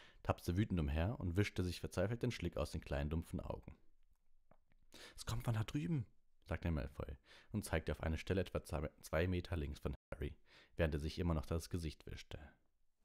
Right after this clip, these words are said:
Crabbe stolperte los, die langen Arme ausgestreckt wie ein Zombie. Harry duckte sich seitlich weg, hob einen Ast vom Boden und schleuderte ihn auf Crabbys Rücken.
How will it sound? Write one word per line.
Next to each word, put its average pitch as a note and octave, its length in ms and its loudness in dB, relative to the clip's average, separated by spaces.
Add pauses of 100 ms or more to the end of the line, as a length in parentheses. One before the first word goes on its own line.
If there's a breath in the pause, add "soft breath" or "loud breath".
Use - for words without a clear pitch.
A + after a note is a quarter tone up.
(540 loud breath)
Crabbe C#2+ 300 0
stolperte - 420 -2
los, - 520 -2
die - 60 0
langen - 300 2
Arme C#2+ 240 2
ausgestreckt - 560 -2
wie D2+ 80 2
ein D#2+ 120 0
Zombie. - 440 -6 (540)
Harry E2+ 240 2 (420 loud breath)
duckte - 280 2
sich D#2 160 0
seitlich - 360 -2
weg, - 160 -6 (260)
hob E2 140 2
einen D2 220 6
Ast E2 220 0
vom D2+ 160 0
Boden G#2 260 2
und E2+ 60 0
schleuderte D#2 440 2
ihn C#2+ 100 0
auf - 220 -4
Crabbys D2+ 380 -2
Rücken. - 340 -8